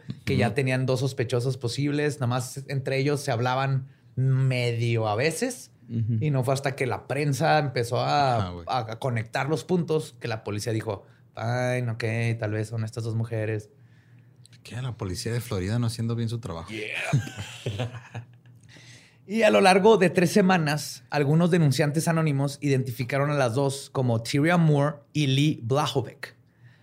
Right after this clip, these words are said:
Speaker 1: La policía rastreó sus traslados mediante recibos de moteles y así descubrieron que esta tal Lee también se hacía llamar Lori Grody y Cami Marsh Green. Lori Grody está bien verga.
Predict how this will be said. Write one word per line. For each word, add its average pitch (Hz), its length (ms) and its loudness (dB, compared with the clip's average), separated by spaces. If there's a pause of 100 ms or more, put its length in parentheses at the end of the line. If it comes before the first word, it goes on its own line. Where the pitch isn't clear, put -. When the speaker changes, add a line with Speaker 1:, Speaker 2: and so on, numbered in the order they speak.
(300)
Speaker 1:
La 117 120 -6
policía 143 420 6
rastreó 151 600 2
sus 160 260 -2
traslados 139 580 2
mediante 123 340 2
recibos 131 440 0
de 135 80 2
moteles 123 520 0 (600)
y 160 80 0
así 160 180 6
descubrieron 175 760 4
que 156 80 4
esta 147 260 0
tal 151 260 4
Lee 170 420 2
también 135 260 2
se 147 80 2
hacía 139 140 2
llamar 139 380 4
Lori 131 340 4
Grody 156 520 4 (880)
y 220 380 2
Cami 160 320 2
Marsh 143 320 0
Green. 139 360 0 (220)
Lori 117 280 -4
Grody 113 240 -2
está 113 160 -8
bien 101 100 -2
verga. 92 160 -10